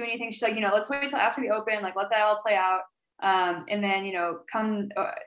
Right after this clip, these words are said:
come down to Mayhem and see if, you know, we'd be a good fit." And I was like, "All right, great." Um, and I got there and literally, 'cause at Royce, uh, Dunn was on the team, and then Chase Hill and Kristen and myself. And, um, uh, Royce, like, sent us,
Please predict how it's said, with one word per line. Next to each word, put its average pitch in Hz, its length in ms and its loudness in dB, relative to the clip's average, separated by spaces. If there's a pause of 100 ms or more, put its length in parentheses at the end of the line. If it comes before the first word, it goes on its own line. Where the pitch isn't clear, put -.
(100)
come 226 100 -4
down 202 200 2
to 185 60 -4
Mayhem 247 400 2
and 208 140 -2
see 208 180 -4
if, 208 160 -2 (160)
you 208 100 -2
know, 196 120 0
we'd 196 120 0
be 196 80 2
a 180 40 0
good 160 180 -4
fit." - 280 -2
And 180 80 -8
I - 20 -4
was 170 80 -6
like, 160 160 -6
"All 190 80 4
right, 202 300 2
great." 190 320 0 (440)
Um, 180 480 2 (380)
and 208 180 4
I 185 120 2
got 190 260 2
there 196 400 2
and 180 300 -8 (260)
literally, 202 500 0
'cause 202 160 -8
at - 160 0
Royce, 202 480 0 (120)
uh, 175 300 2
Dunn 202 320 2
was 208 120 0
on 202 180 0
the 196 60 -14
team, 196 320 -6
and 185 100 -4
then 175 140 -4
Chase 190 280 -2
Hill 180 360 0 (280)
and 196 140 -2
Kristen 208 300 -2
and 180 100 -6
myself. 170 380 0 (160)
And, 190 200 -2
um, 170 380 0 (1000)
uh, 180 400 4
Royce, 220 580 0
like, 190 280 0
sent 202 340 -2
us, 196 300 -4